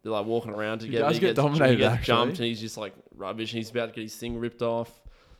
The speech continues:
Speaker 1: and then Thanos rips it off finally, and he dies. And I just didn't really have time for him. And again, his power wasn't really explained to me, and I kinda just think he was there because
Speaker 2: Basically, he's just a carrier for the Infinity Stone. That's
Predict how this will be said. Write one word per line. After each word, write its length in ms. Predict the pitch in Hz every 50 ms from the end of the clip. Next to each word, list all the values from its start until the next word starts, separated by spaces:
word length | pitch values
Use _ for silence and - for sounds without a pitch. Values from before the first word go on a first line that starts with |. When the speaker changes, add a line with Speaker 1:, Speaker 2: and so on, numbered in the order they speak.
| - -
Speaker 1:
and 100 | - 117
then 120 | 120 117
Thanos 400 | 110 - 120 120 120 117 113 -
rips 180 | 127 120 113 -
it 60 | 117
off 160 | 117 110 101
finally, 340 | - - 110 104 110 110 110
and 100 | 107 104
he 60 | 104
dies. 760 | 104 107 107 104 104 104 107 104 104 107 110 107 107 - - - -
And 260 | - 110 107 101 - -
I 100 | 101 120
just 140 | 123 123 - -
didn't 140 | 156 156 156
really 260 | 151 147 135 131 120
have 200 | 120 117 113 110
time 300 | - 117 104 107 110 110
for 180 | - 113 110 110
him. 120 | 113 110 104
And 160 | 113 110 110
again, 400 | 110 104 113 113 113 117 117 - - _ _ _ - - - - -
his 160 | - 120 -
power 280 | - - 127 139 147
wasn't 300 | 143 127 127 117 120 113
really 240 | 107 110 110 110 107
explained 480 | 110 107 - - - 104 104 104 104 117
to 80 | - 101
me, 200 | 104 104 101 92
and 100 | 101 113
I 60 | 110
kinda 260 | 110 - 117 117 117
just 160 | 117 113 -
think 160 | - 120 117 104
he 100 | 123 113
was 140 | 104 104
there 540 | - - 101 95 95 85 76 76 95 123 127 - - - _ _ _ _ _ _ _ _ _ _ _ - - - _ _ _ _ _ _ _ _ _ _ _
because 640 | - - - - 113 101 85 64 - - - - - - - - _ - _
Speaker 2:
Basically, 440 | - 127 143 123 127 - 123 113 107
he's 180 | 110 107 98
just 180 | 95 104 98 -
a 40 | 107
carrier 380 | - - 104 92 92 92 92
for 120 | - - -
the 140 | 90 87 87
Infinity 340 | 95 98 - 90 90 90
Stone. 340 | 90 - - - - - - -
That's 260 | - - - - -